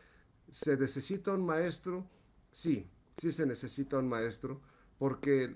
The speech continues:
la, la, la autodidacta, en este, en este caso, pues nos va a dar cierta cantidad de luz, cierta cantidad, no quiere decir que sea poca, cierta cantidad, pero un maestro que sepa de runas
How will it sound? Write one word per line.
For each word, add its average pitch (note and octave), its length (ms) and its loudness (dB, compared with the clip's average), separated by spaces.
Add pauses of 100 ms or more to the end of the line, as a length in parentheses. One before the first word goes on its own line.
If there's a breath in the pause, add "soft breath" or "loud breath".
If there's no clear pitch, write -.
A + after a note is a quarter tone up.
la, A#2 260 -2
la, C3 360 2
la B2+ 120 2
autodidacta, C#3 880 0 (120)
en A#2+ 200 -4
este, C3 460 -2
en A#2 120 -4
este C#3 260 -4
caso, B2 400 -6 (380 soft breath)
pues C#3+ 160 4
nos C3 200 4
va E3+ 60 4
a F#3 40 4
dar G3 140 4
cierta F3 640 -2
cantidad C#3 460 2
de D3 100 6
luz, E3 460 0
cierta D#3+ 500 0
cantidad, C3+ 500 0
no C3+ 380 6
quiere G3 180 0
decir F3+ 160 -4
que D3 120 0
sea C3 200 -4
poca, - 320 -6 (320 soft breath)
cierta B2 520 -2
cantidad, C3 600 0
pero A#2+ 220 2
un D3+ 140 4
maestro D#3+ 500 2
que A2 80 -8
sepa E3 420 -2
de A2 100 2
runas B2+ 480 2